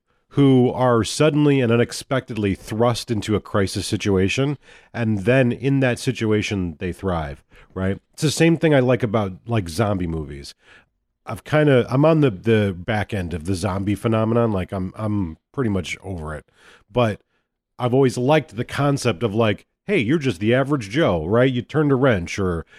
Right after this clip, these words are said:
you worked at a Dunkin' Donuts, and now you're thrust into this crisis situation,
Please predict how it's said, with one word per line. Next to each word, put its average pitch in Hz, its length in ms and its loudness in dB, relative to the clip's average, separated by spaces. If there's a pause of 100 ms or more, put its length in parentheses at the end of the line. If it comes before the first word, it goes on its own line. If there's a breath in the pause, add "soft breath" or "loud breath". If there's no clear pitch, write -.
(180 soft breath)
you 113 540 4
worked 143 280 0
at 135 100 -2
a 113 260 0
Dunkin' 123 440 -2
Donuts, 95 520 -2 (400 soft breath)
and 101 440 -2
now 143 320 4
you're 110 220 4
thrust 120 400 -2
into 107 140 -2
this 95 200 -2 (140)
crisis 113 460 -2
situation, 113 680 -2